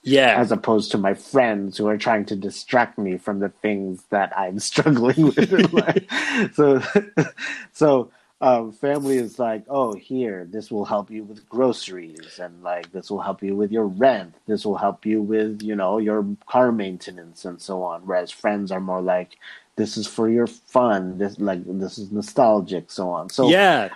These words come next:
Speaker 2: um,
Speaker 1: okay.
Speaker 2: maybe it's like with family, like, the cash and the gift cards tend to be more spoken for, um,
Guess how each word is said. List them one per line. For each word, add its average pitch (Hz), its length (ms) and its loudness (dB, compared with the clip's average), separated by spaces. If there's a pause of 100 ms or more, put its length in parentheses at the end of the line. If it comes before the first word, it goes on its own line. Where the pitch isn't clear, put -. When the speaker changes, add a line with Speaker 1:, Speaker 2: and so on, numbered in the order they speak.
Speaker 2:
um, 113 240 4
Speaker 1:
okay. 101 220 -6
Speaker 2:
maybe 147 520 6
it's - 200 -4
like 107 340 2 (260)
with 117 220 0
family, 123 1300 0 (600)
like, 101 480 -2 (1040)
the 113 480 -2 (200)
cash 151 800 0 (140)
and 123 360 -2
the 107 520 0 (360)
gift 131 280 0
cards 104 500 0
tend 131 440 -2
to 139 120 2
be 117 240 2
more 101 280 0
spoken 92 800 -4
for, 71 500 -10 (680)
um, 87 500 0